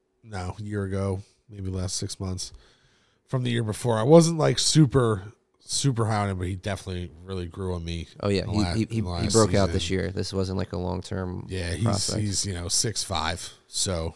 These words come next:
Speaker 2: He did his
Speaker 1: that's
Speaker 2: thing.
Speaker 1: six five and can run routes. So he's, so you're dangerous. You know what I mean?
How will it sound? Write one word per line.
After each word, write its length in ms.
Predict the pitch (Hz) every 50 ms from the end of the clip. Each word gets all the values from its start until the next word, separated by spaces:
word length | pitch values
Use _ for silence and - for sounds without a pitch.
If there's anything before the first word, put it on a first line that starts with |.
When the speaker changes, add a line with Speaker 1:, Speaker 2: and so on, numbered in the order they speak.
| - _ _
Speaker 2:
He 80 | _ -
did 120 | 120 120 117
his 120 | 113 -
Speaker 1:
that's 20 | -
Speaker 2:
thing. 240 | 123 113 104 95 139 107 101 -
Speaker 1:
six 320 | - - - 208 202 -
five 320 | - 202 190 175 165 147 123
and 160 | 120 131 143
can 140 | 123 - 127
run 200 | 117 123 113 101
routes. 420 | 98 98 69 - - - - - -
So 240 | - - - - 107
he's, 220 | 92 110 113 95 -
so 100 | - 123
you're 160 | 110 110 120
dangerous. 540 | 120 120 120 107 98 85 78 78 - - -
You 100 | 92 92
know 80 | 95 95
what 60 | 95 92
I 20 |
mean? 220 | 92 95 95 95